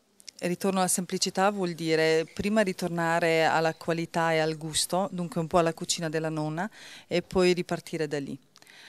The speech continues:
Ehm, credo che ne abbiamo bisogno tutti, della semplicità, perché la cucina senza, senza semplicità e senza s-, un po' semplificare le cose non potrebbe più andare avanti.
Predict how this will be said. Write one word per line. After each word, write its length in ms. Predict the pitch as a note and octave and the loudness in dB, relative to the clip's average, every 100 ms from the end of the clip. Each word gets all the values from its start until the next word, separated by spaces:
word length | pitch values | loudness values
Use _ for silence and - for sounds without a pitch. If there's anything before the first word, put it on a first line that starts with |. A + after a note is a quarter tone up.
| - - - - - | -20 -20 -20 -12 -2
Ehm, 680 | E3 E3 E3+ E3 D#3+ D#3+ E3 | 0 2 0 -4 -4 -6 -8
credo 360 | - F#3 F3 F3 | -2 0 2 0
che 400 | - E3 D#3+ D#3+ | 0 2 2 2
ne 100 | E3 | 0
abbiamo 280 | D#3+ E3 D#3+ | 0 0 -2
bisogno 400 | D3+ D#3 D3+ D3 | -4 -6 -6 -8
tutti, 380 | - - - C#3+ _ _ _ _ | -12 -16 -14 -14 _ _ _ _
della 280 | F3 F3 E3+ | -4 -2 0
semplicità, 1000 | F#3 E3 E3+ - F3+ F#3 F#3 G3 G3 F#3+ E3+ - _ | -2 -2 -2 -2 0 4 6 8 6 2 -4 -14 _
perché 440 | F3+ E3+ F#3 E3+ | -2 -2 0 0
la 160 | E3+ E3+ | 2 0
cucina 680 | - F3+ - F#3 E3+ E3 D#3+ | -2 -2 -2 0 -2 -2 -2
senza, 1300 | F3+ D#3+ D3+ - D#3+ D#3 D3+ D3+ D3 C#3+ C#3 D3 D3 - - | -4 -6 -6 -4 0 0 2 2 2 2 0 -2 -4 -8 -8
senza 380 | - G3 F#3+ F#3+ | -4 -2 -2 -4
semplicità 680 | F3+ - F3+ - - E3 | -6 -8 -8 -6 -2 -2
e 60 | D#3+ | 0
senza 340 | - E3 F3+ | -4 -6 -6
s-, 120 | - - | -8 -6
un 160 | F3 | -8
po' 120 | E3 F#3+ | -2 -2
semplificare 680 | F#3 E3+ F3 F3+ E3 D#3+ | -2 -4 -6 -4 -2 -2
le 140 | D#3 D#3 | -2 -6
cose 640 | E3 D#3+ D#3 D#3 D3+ D3 | -6 -6 -4 -2 -2 -2
non 180 | E3 D#3+ | -4 -8
potrebbe 380 | E3 D#3+ D#3+ D#3 | -8 -8 -8 -8
più 160 | E3+ | -8
andare 240 | D#3 D3 C#3+ | -8 -8 -8
avanti. 440 | C3+ B2+ D3+ D#3 | -10 -12 -16 -20